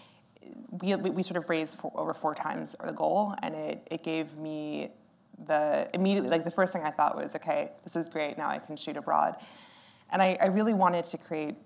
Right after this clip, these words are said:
to make an international film in part because I wanted to make it hard to sort of, for people, I wanted to be a film that could do work all over the world because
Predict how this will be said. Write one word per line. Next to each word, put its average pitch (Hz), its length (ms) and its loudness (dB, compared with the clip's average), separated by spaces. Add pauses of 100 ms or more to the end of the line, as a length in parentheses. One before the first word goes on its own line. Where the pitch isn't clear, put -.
(100)
to 156 80 -8
make 160 140 -4
an 156 60 -2
international 156 440 -4
film 202 280 4
in 170 60 0
part - 360 0
because - 160 6
I 165 60 2
wanted 165 260 2
to - 80 -10
make 156 100 -4
it 151 80 -6
hard 160 280 -2
to 160 60 -8
sort 151 160 -6
of, 147 200 -6
for - 80 -14
people, 156 480 -4 (160)
I 202 80 6
wanted 226 240 6
to 190 80 0
be 190 60 2
a 165 40 2
film 185 220 0
that 160 100 -4
could 165 120 -6
do 165 120 0
work 151 540 -4
all 165 180 4
over 160 160 -2
the 151 80 -8
world 170 380 -2
because 160 480 -8